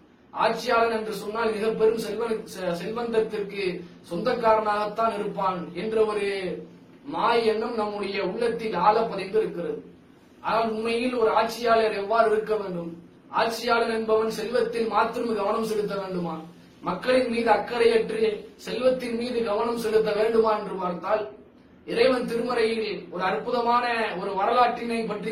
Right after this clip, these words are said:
குறிப்பிடுகின்றான். அதிலும் குறிப்பாக ஒரு கொடுங்கோலினுடைய ஆட்சி தலைவனை பற்றி பேசுகின்றான். மிக பிரம்மாண்டமான படைக்கு சொந்தக்காரன், மிக பெரும் ஆணவங்களையும் அக்கிரமங்களையும் செய்த அந்த ஆட்சி தலைவன், அந்த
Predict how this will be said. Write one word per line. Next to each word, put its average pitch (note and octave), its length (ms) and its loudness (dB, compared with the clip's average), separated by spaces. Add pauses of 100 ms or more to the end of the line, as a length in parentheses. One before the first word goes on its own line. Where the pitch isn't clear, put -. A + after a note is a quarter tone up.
குறிப்பிடுகின்றான். F3+ 720 -2 (840)
அதிலும் B3+ 440 2
குறிப்பாக A#3+ 480 4 (840)
ஒரு G#3+ 220 8 (320)
கொடுங்கோலினுடைய A#3 840 2 (280)
ஆட்சி A#3+ 240 0 (140)
தலைவனை A#3 380 0
பற்றி G#3+ 360 -2
பேசுகின்றான். F#3 580 -4 (640)
மிக A#3 280 2
பிரம்மாண்டமான A#3 640 2 (160)
படைக்கு A#3 380 2
சொந்தக்காரன், G3+ 600 -2 (600)
மிக G3+ 220 2 (100)
பெரும் B3+ 340 2 (260)
ஆணவங்களையும் A#3 800 2
அக்கிரமங்களையும் A#3 800 2
செய்த A3+ 260 0
அந்த F#3+ 220 -2
ஆட்சி A3 220 -4
தலைவன், G3+ 420 -4 (640)
அந்த A3 200 -4